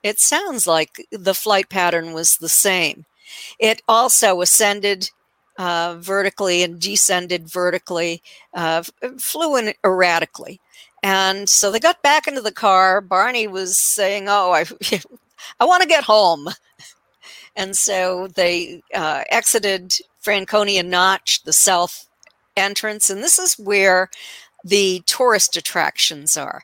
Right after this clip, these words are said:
Today, if you go there, you showed the historical marker that the state erected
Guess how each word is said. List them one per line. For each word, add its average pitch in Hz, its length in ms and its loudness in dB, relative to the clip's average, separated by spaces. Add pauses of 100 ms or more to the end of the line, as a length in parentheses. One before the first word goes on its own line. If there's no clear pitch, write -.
(380)
Today, 226 840 4 (100)
if 214 240 0
you 208 440 -6 (100)
go 247 300 4
there, 180 360 0
you 170 200 -8
showed 208 560 0 (120)
the 175 500 -6
historical 214 680 -2
marker 190 600 -4
that 165 220 -8
the - 100 -8
state 202 340 2
erected 160 640 -4